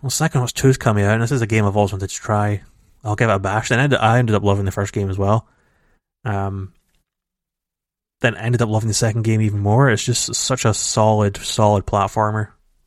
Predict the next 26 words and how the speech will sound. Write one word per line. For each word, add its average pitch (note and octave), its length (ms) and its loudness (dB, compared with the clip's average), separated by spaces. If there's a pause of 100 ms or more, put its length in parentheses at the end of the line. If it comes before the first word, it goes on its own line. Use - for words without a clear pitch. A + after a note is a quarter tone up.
with - 160 -12
all G#2+ 80 0
these G#2 160 -6
cool G#2 220 0
abilities G2+ 580 -2 (880)
that A2+ 80 -2
you G#2 100 0
unlock G2 340 -2
over G#2 160 0
time. G2+ 380 -2 (320)
I A2 60 0
guess A#2+ 200 2
my B2 80 4
only A#2 160 4
other G#2+ 140 2
issue G#2+ 180 0
is G#2 380 0
how A2 140 0
you G2+ 260 -2 (800)
change A2 380 0
those A2+ 160 2
abilities. A2+ 500 0
It's G#2+ 100 -6
just G#2 200 -4
a G#2 40 -2
bit, G#2 240 -2